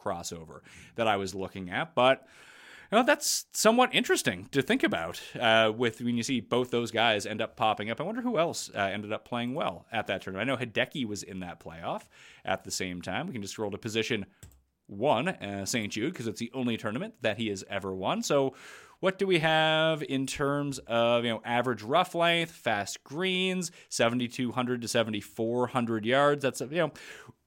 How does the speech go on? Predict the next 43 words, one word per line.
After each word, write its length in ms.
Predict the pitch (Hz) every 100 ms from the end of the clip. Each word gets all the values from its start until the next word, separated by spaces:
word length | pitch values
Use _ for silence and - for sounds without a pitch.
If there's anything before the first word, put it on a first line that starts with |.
| -
this 160 | 165
plays 280 | 165 185 165
seventy-three 680 | - 160 165 156 - 127 147
hundred 260 | 147 127 120
yards, 240 | 104 107
but 140 | - 127
it 80 | 127
is 160 | 156
a 40 | 160
par 280 | - 135
seventy-one. 640 | 127 131 120 107 104 110 101
Like, 200 | 104 -
adjusted 500 | 131 120 131 139 156
for 120 | 131 113
par, 240 | 131 113
it's 120 | 101
one 160 | 110 117
of 60 |
the 80 | 107
longer 500 | 104 104 107 110 107
ones 440 | 101 85 85 85 - - - - -
on 280 | 113 113 110
the 60 |
P 240 | - 110 104
G 200 | 95 101
A 160 | 98
Tour. 340 | 92 131 117 107
And 100 | 110
this 140 | 123
is 100 | 123
kind 200 | - 123
of 60 | 117
the 60 |
same 220 | 110 113
thing 160 | 110 117
with 140 | 113
Southwind. 480 | - 220 160 95 87
Sev-, 240 | 117 107 110
Southwind 540 | - 117 113 117 110 - -
falls 360 | - 127 123 123
in 60 | 123
that 160 | 113
same 420 | - 120 117 117